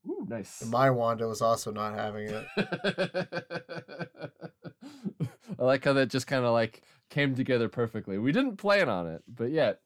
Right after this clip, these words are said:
Speaker 2: But yet it happened.
Speaker 1: It happened. Speaking of happening, what's happening here, Johnny?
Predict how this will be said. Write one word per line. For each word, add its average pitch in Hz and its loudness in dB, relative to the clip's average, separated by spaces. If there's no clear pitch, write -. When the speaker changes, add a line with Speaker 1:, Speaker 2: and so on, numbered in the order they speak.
Speaker 2:
But 135 -6
yet 135 6
it 135 6
happened. 107 2
Speaker 1:
It 95 -2
happened. 82 -12
Speaking 247 0
of 98 -4
happening, 90 -2
what's 214 -4
happening 185 -2
here, 165 -4
Johnny? 104 -8